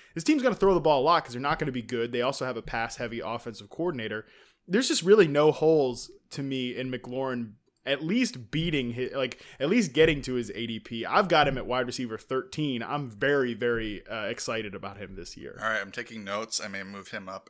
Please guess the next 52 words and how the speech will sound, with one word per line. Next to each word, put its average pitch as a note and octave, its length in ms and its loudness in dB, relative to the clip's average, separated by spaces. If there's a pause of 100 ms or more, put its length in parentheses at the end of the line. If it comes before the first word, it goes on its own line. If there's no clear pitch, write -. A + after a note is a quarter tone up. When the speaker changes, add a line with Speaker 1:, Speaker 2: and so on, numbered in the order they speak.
Speaker 2:
after F2+ 500 -14
that, F#2+ 240 -12
that F#2 180 -6
hole. F2 220 -8
That F#2+ 180 -8
was, - 340 -10
that G#2 160 -6
was F2+ 100 -6
convincing. F2+ 500 -10 (500)
Um, A2+ 500 4 (300)
Speaker 1:
<laughs> G#3 320 0
I G3 160 12
mean, A3 380 6
like G3+ 180 8
I G3+ 60 8
said, D#3+ 280 6
this F#3+ 200 4
is F#3 140 0
the, D#3+ 100 2 (100)
this F3 220 0
is E3 100 -4
the, B2 240 -4 (100)
I D3 120 2
think D#3 180 -2
it's C#3 140 -8
the D3 100 -6
second C3 400 -4
best A#2+ 300 -4 (340)
overall F3 680 10
rookie C3+ 320 -2
season A#2 640 -6
that B2 160 -2
I've A2+ 160 -2
charted A#2+ 380 -4
since A#2 260 -8
Beckham A2 400 -6
in G#2 100 -10
two A2+ 140 -14
thousand G2+ 420 -10
fourteen. G2 420 -12
Speaker 2:
Oh, A#2 80 -8
Speaker 1:
Like, A2 200 -4
Speaker 2:
very - 20 -14
Speaker 1:
when B2 140 -4
you B2+ 80 -4
Speaker 2:
cool. C3 60 -8
Speaker 1:
look B2+ 140 -6
at - 100 -10 (160)
every C#3+ 340 0
single A#2+ 340 -6
factor A2 460 -6
together, G#2 480 -6